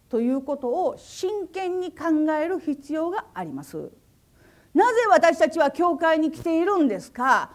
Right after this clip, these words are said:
なぜ私たちはイエス・キリストを信じているんですか？主がなされる御業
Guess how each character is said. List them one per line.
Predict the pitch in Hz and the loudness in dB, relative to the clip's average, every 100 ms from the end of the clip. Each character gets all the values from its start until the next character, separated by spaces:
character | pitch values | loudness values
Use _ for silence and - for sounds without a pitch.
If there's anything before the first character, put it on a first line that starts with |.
| - - | -16 -4
な | 392 440 | 2 2
ぜ | 415 | 6
私 | 381 370 359 | 6 6 2
た | 339 | 4
ち | |
は | 339 | 4
イ | 311 | 4
エ | 381 | 2
ス・ | - | -2
キ | 339 | -4
リ | 330 | -4
ス | 294 | -2
ト | 330 | 0
を | 302 | -2
信 | - 403 381 | -2 -6 -6
じ | 339 | -6
て | 370 359 | -4 -2
い | |
る | 359 | 0
ん | 294 226 | 2 0
で | 202 | -2
す | - | -8
か？ | - 294 262 147 - _ _ _ _ _ _ _ _ _ _ _ _ | 0 4 6 4 -4 _ _ _ _ _ _ _ _ _ _ _ _
主 | - - 381 | -2 4 10
が | 370 277 | 10 10
な | 277 | 8
さ | 285 302 | 6 4
れ | 311 320 | 4 4
る | 403 311 | 4 2
御 | 220 | 4
業 | 285 | 6